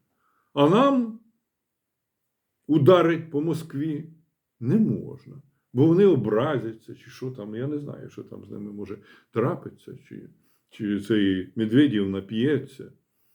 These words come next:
чи ще що-небудь. Ну чому нам не можна, а їм можна? Пояснюю, тому що є і в них ядерна зброя.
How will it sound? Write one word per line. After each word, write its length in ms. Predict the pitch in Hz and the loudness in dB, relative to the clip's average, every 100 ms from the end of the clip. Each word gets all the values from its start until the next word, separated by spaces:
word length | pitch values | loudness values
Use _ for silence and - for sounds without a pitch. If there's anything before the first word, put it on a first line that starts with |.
| _ _ _ _ | _ _ _ _
чи 160 | - | -16
ще 320 | 101 - 120 143 | -14 -2 0 0
що-небудь. 580 | 117 107 110 104 117 - _ _ _ _ _ _ _ _ _ _ _ _ _ _ | -4 -8 -10 -12 -18 -20 _ _ _ _ _ _ _ _ _ _ _ _ _ _
Ну 100 | 123 | -4
чому 680 | 117 196 311 175 107 101 - _ _ _ _ | 0 2 4 2 0 -4 -14 _ _ _ _
нам 340 | 131 143 110 113 | -2 0 0 2
не 100 | 135 | 2
можна, 680 | 151 107 90 85 90 87 - _ _ _ _ _ _ _ _ _ _ _ _ _ _ _ | 2 0 -2 -8 -12 -14 -18 _ _ _ _ _ _ _ _ _ _ _ _ _ _ _
а 80 | 131 | 4
їм 340 | 143 156 139 | 6 4 2
можна? 560 | 101 82 80 - - - _ _ _ _ _ _ _ | 0 -4 -10 -16 -20 -20 _ _ _ _ _ _ _
Пояснюю, 580 | 135 156 190 180 147 127 | 6 6 6 4 2 2
тому 260 | 127 151 | 2 2
що 140 | 185 165 | 2 0
є 400 | 123 139 160 113 | 2 4 4 0
і 60 | |
в 60 | 113 | 0
них 240 | 113 143 | 0 0
ядерна 540 | 123 135 123 127 127 123 | 2 2 4 2 4 2
зброя. 540 | 107 101 87 50 - | 0 -4 -4 -8 -14